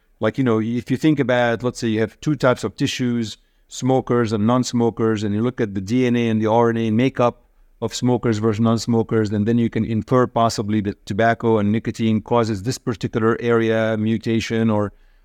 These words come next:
biomarker or, uh, you know, uh, overexpression of a particular protein or, or things of that nature. Uh, but the data on glyphosate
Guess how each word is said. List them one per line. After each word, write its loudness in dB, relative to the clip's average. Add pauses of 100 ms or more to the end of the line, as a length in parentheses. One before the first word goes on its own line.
(100)
biomarker 4
or, 2 (340)
uh, 2
you -2
know, 0
uh, -2
overexpression 0
of 2
a 2
particular -2
protein 2
or, -8
or -2
things 2
of 0
that 0
nature. -4 (800)
Uh, 0 (100)
but 2 (540)
the 0
data 4
on 2
glyphosate 0